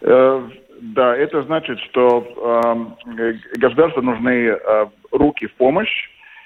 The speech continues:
И, э, завтра у нас состоится, э, важное, э, э,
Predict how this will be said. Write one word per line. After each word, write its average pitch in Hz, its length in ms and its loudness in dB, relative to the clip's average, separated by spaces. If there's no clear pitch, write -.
И, 120 540 2
э, 113 640 0
завтра 156 300 2
у 127 40 0
нас 120 220 -2
состоится, 123 520 -4
э, 107 420 0
важное, 113 560 0
э, 113 340 0
э, 117 200 -4